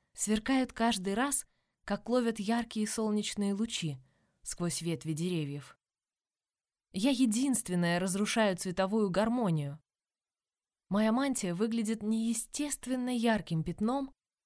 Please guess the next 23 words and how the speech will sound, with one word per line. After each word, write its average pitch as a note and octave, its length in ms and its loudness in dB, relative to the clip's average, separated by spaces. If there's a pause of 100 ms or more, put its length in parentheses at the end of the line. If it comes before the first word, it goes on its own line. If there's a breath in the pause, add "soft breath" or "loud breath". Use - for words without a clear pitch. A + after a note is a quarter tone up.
(160)
на F#3+ 100 0
фоне G#3+ 320 2
снега G#3+ 560 -2 (520)
и F3 80 -2
зелени F3+ 440 2
хвои. D#3+ 540 -4 (1200)
И A#3 120 4
даже D4 260 6
когда C4 360 4
мы A#3+ 120 2
входим A3 380 0
в - 80 -4
части G#3+ 380 -2
леса, G3+ 380 0 (380)
где F3 200 0
снег A3 340 0
подтаял, F#3+ 640 -2 (400)
открывая F3 580 0
коричнево-охристое E3+ 1200 -4
покрывало E3+ 600 -2
из D#3 120 -2
опавших E3+ 520 -6
иголок, E3+ 500 -6